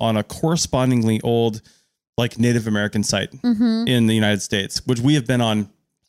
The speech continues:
Speaker 1: hundreds.
Speaker 2: Oh yeah, we
Speaker 1: Right?
Speaker 2: always stop
Speaker 1: Yeah.
Speaker 2: on those sites when we're passing through.
Speaker 1: Well,
Speaker 2: And,
Speaker 1: not only that,
Speaker 2: yeah.
Speaker 1: but we've, we've
Speaker 2: Oh, well,
Speaker 1: worked
Speaker 2: like,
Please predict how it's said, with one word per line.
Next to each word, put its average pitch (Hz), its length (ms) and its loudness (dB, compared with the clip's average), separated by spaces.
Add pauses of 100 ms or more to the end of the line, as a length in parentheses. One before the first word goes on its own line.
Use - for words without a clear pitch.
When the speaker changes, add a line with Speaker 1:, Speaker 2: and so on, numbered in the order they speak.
Speaker 1:
hundreds. 110 440 -2
Speaker 2:
Oh 359 200 2
yeah, 220 280 0
we 123 120 0
Speaker 1:
Right? 110 100 2
Speaker 2:
always 294 360 0
stop 160 260 -4
Speaker 1:
Yeah. 120 260 2
Speaker 2:
on 190 220 -2
those 175 200 0
sites 170 280 -6
when 180 80 -2
we're 165 160 -2
passing 160 420 -4
through. 170 300 0
Speaker 1:
Well, 220 100 4
Speaker 2:
And, 135 100 2
Speaker 1:
not 185 140 4
only 127 140 2
that, 156 60 2
Speaker 2:
yeah. 170 140 0
Speaker 1:
but 123 60 0
we've, 127 240 0 (100)
we've 127 220 0 (240)
Speaker 2:
Oh, 302 120 2
well, 254 100 0
Speaker 1:
worked 233 200 2
Speaker 2:
like, - 20 4